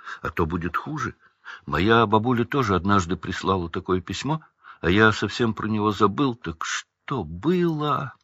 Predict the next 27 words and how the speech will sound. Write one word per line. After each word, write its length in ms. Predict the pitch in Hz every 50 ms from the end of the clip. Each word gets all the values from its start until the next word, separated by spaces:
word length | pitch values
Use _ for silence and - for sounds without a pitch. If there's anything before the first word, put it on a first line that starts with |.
| _ _ _ _ _ _ _ _ _ _ _ _ _ -
«А 220 | - 139 135 131
что 260 | - - - - 127
такое 380 | - 98 82 - 110 120 123 110
громовещатель?» 920 | 92 87 101 107 104 98 90 87 85 - - - 104 104 98 - 71 78 _ - - _ _ _ _ _ _ - - - - - -
Гарри 440 | 82 80 104 107 110 101 104 104 95
перевёл 380 | 87 - 98 104 104 104 101
взгляд 400 | 92 76 73 90 101 107 104 95
с 100 | - -
испуганных 560 | 92 90 - - 110 98 98 98 98 90 - -
лиц 260 | 98 101 80 71 73
друзей 520 | 78 85 85 85 71 82 104 127 131 127 - - - - _
на 140 | - 92 92
красный 460 | - - - 101 98 - - 98 98
конверт. 600 | 87 - 92 87 80 69 71 67 - - - - - _ _ _ _ _ _ _ _ - - - - - - - - -
Рон, 420 | 92 92 104 110 110 104 101 - -
не 160 | 107 104 101
отрываясь, 800 | 98 90 - 82 98 101 107 120 123 123 120 - - - - - - - - -
смотрел 480 | - - 120 110 107 98 104 113 110 104
на 100 | 104 98
письмо, 380 | - 104 92 - 117 120 123
которое 320 | 113 - 107 - 101 107 101
уже 220 | 95 90 104 95
начало 460 | 95 101 107 110 107 - 110 101 101
с 120 | 95 - -
углов 380 | 92 78 87 95 101 92 80
дымиться. 720 | 76 78 107 101 98 104 101 90 - - - - 76 - - _ _ _ _ _ _ _ _ _ _
«Открывай!» 720 | - - - - - - 76 78 80 98 135 147 113 76